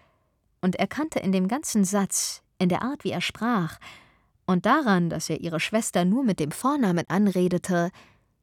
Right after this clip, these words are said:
sofort jene rückhaltlose Vertrautheit und Eindeutigkeit, die auf ein tiefes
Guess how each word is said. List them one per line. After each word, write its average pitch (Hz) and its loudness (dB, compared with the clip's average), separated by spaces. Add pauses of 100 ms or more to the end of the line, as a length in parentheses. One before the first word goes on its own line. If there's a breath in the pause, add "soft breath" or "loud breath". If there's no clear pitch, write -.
(160)
sofort 320 -2
jene 302 -2
rückhaltlose 233 -2
Vertrautheit - -2
und 180 -2
Eindeutigkeit, 180 0 (380)
die - -14
auf - -4
ein 180 2
tiefes - -4